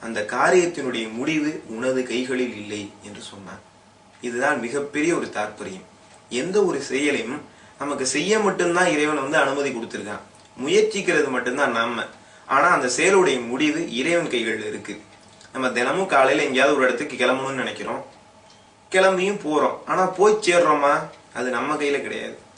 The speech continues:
ஒரு காரியத்தை நம்ம முடிக்கணும்னு நினைக்கிறோம், அந்த காரியம் முடியுமா? அது நம்ம கைகள்ல இல்ல. ஆனா, நம்ம அந்த காரியத்தை செய்யலாம், அந்த உரிமை இறைவன் கொடுத்திருக்கிறான். அதாவது, தாமஸ் ஆல்வா எடிசன் உட்கார்ந்து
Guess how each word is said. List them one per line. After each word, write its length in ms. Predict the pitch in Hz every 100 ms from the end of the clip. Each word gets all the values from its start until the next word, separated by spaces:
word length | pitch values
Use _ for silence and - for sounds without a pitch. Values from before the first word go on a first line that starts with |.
| - - -
ஒரு 180 | 151 156
காரியத்தை 500 | 160 196 233 214 185
நம்ம 300 | 165 151 160
முடிக்கணும்னு 300 | 185 180 180
நினைக்கிறோம், 460 | 170 131 127 110 -
அந்த 200 | 127 139
காரியம் 500 | 135 165 202 185 151
முடியுமா? 560 | 143 160 190 160 147 127 - - - - - - -
அது 180 | - 170
நம்ம 240 | 170 170 180
கைகள்ல 440 | 170 151 143 123
இல்ல. 220 | 104 - - - -
ஆனா, 220 | - 180 196
நம்ம 200 | 175 143
அந்த 160 | -
காரியத்தை 560 | - 170 208 175 156 190
செய்யலாம், 580 | - 151 185 151 - -
அந்த 320 | 131 165 151
உரிமை 380 | 170 185 190 165
இறைவன் 320 | 170 175 160
கொடுத்திருக்கிறான். 580 | 139 123 120 - - - - - - - -
அதாவது, 640 | - 120 127 127 107 117 147
தாமஸ் 400 | 127 131 190 185
ஆல்வா 220 | 143 135
எடிசன் 320 | 117 135 135 120
உட்கார்ந்து 760 | 113 127 131 120 117 151 151